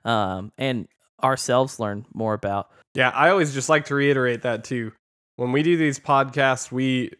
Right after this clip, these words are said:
Speaker 2: again, are by no means experts. Um, we, we are researching and learning this stuff. I mean, we have, we've heard general ideas and,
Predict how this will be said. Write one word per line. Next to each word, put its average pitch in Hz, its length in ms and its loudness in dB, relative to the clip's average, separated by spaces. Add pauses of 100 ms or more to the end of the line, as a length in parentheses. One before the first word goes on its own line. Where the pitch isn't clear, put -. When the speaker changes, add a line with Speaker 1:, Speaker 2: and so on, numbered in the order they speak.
(280)
Speaker 2:
again, 120 400 2
are 107 160 -2
by 107 160 -4
no 113 180 -2
means 131 300 -2
experts. 123 680 -2 (400)
Um, 107 480 -4
we, 127 580 0
we 131 180 0
are 110 120 4
researching 135 680 0
and 113 140 -2
learning 127 320 0
this 127 180 0
stuff. 123 300 0
I 127 100 0
mean, 135 140 2
we 143 80 4
have, 139 140 2 (180)
we've 147 220 0
heard 135 500 0
general 113 300 -2
ideas 170 540 0
and, 123 260 -4